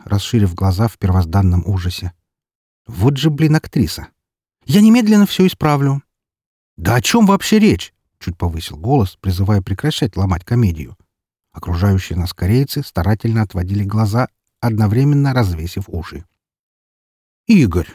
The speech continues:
ну серьезно!» — всплеснула девушка руками. «Неужели ты правда забыл про собственный день рождения?»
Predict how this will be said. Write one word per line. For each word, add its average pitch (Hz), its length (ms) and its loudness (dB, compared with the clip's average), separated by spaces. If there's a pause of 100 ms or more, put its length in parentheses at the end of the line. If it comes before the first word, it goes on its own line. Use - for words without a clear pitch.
(100)
ну 240 100 4
серьезно!» — 151 840 2
всплеснула 92 580 -2
девушка 85 420 -6
руками. 85 440 -6 (280)
«Неужели 233 380 6
ты - 100 -6
правда 147 340 0
забыл 151 320 2
про 139 200 -2
собственный 185 600 2
день 165 180 2
рождения?» 117 600 2